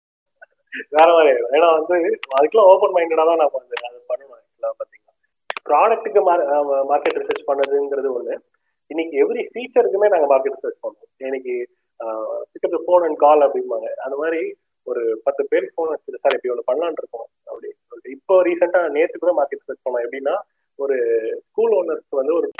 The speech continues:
ஒரு டூல் கொடுப்போம். ஏன்னா ஸ்கூல் ஓனர்ஸ்க்கு என்ன ப்ராப்ளம் பாத்தீங்கன்னா, இப்போ நம்ம எல்லாருக்குமே ஒரு சேலரின்னு ஒண்ணு வரும்,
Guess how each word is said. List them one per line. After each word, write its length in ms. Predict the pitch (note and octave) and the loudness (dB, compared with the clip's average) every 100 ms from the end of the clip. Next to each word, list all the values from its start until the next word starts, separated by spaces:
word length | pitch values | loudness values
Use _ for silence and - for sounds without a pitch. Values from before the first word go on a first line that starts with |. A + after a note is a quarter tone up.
| - | -12
ஒரு 260 | C3+ B2+ - | -8 -8 -6
டூல் 200 | E3+ D#3+ | -6 -6
கொடுப்போம். 340 | - - - - _ _ _ _ _ - _ _ _ | -8 -12 -14 -20 _ _ _ _ _ -20 _ _ _
ஏன்னா 120 | F3+ F3+ D#3 - _ | 0 0 -2 -10 _
ஸ்கூல் 200 | - A#3+ | -4 0
ஓனர்ஸ்க்கு 380 | F#3 - - C#3+ | 2 0 -2 0
என்ன 100 | - | 2
ப்ராப்ளம் 420 | D3+ D3+ D3+ C#3+ | 4 2 0 -2
பாத்தீங்கன்னா, 360 | A#2+ - A#2+ - _ _ _ _ | -4 -6 -14 -18 _ _ _ _
இப்போ 340 | - D3+ E3+ D3 | 2 4 4 2
நம்ம 320 | D3+ F3 F3 D3+ D3 C#3 | 0 0 -4 -8 -14 -12
எல்லாருக்குமே 580 | C#3 D#3 F3+ F3+ E3 F3+ | -2 2 4 2 -2 -2
ஒரு 160 | F3+ - | -2 0
சேலரின்னு 480 | D3+ E3+ E3+ E3+ D3+ | 2 2 0 -2 -2
ஒண்ணு 100 | C3 | -2
வரும், 300 | A#2+ - | -4 -6